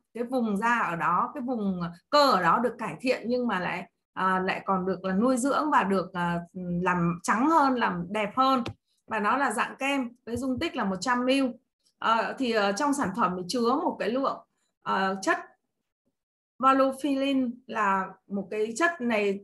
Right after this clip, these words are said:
chất này thì được nhập vào từ Pháp và nó được là kết hợp an toàn mà để một cái công ty về, ờ, mỹ phẩm, ờ, tức là sản xuất cái,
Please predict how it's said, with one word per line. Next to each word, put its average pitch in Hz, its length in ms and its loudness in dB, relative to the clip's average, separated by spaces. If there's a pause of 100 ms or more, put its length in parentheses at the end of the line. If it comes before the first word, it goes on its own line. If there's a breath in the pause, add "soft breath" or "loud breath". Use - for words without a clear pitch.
chất 339 140 0
này 302 140 2
thì 233 160 -2
được 208 240 -2
nhập 214 280 -2
vào 190 340 0 (200)
từ 214 220 2
Pháp 359 240 6 (480 soft breath)
và 220 260 6
nó 214 160 2
được 254 280 0
là 196 320 0 (800)
kết 370 160 2
hợp 302 260 4
an 262 340 2
toàn 196 480 2
mà 185 180 0 (600)
để 214 160 -2
một 208 180 -4
cái 247 120 -4
công 254 200 4
ty 247 280 0 (240)
về, 196 300 2
ờ, 175 320 -2 (360)
mỹ 202 220 -8
phẩm, 190 260 0 (140)
ờ, - 200 -4
tức 294 80 -4
là 247 180 2
sản 196 220 -2
xuất 320 220 -2
cái, 294 100 -6